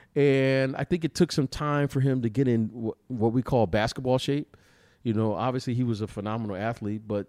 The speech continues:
you know, when you take that much time off, you're not gonna just jump right into it. But he was, he showed spurts, you know, he showed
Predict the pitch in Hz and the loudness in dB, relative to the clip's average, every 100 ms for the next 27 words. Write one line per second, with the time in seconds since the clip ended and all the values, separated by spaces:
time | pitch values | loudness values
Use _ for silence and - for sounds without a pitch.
0 | - 151 101 110 110 110 - 143 131 123 | -6 -4 -2 0 0 0 0 -2 0 0
1 | 120 - 120 117 127 113 104 131 120 120 | 0 -2 -2 0 2 0 -2 -4 -4 -2
2 | 110 104 107 104 - 127 110 117 107 104 | -2 -4 -4 -6 -4 -4 0 0 2 0
3 | - 147 113 120 - - - - - 147 | 0 2 2 0 -8 -20 -20 -2 6 6
4 | 143 127 175 175 165 165 151 - - 180 | 6 0 0 0 4 4 4 -4 -6 -4
5 | 165 - 180 175 147 - - 165 73 - | -2 2 4 4 0 -4 4 4 4 -2
6 | 104 110 123 127 - 143 139 139 | -2 2 2 0 -2 2 4 4